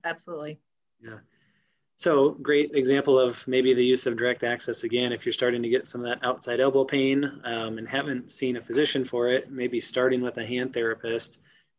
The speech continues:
Speaker 2: and then letting them either treat or direct your treatment to the right person if needed, 'cause there's a lot of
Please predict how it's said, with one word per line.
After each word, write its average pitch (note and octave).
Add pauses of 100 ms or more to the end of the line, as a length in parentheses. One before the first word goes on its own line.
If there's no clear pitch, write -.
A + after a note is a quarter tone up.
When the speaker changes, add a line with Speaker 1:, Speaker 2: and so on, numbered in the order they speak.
(140)
Speaker 2:
and A#2+
then A#2
letting B2
them B2 (320)
either C3
treat C#3+
or B2+
direct B2+
your A#2
treatment B2 (240)
to B2+
the A#2
right A#2+
person A2+
if G#2
needed, A2
'cause A#2
there's D3
a D#3
lot C3
of A2+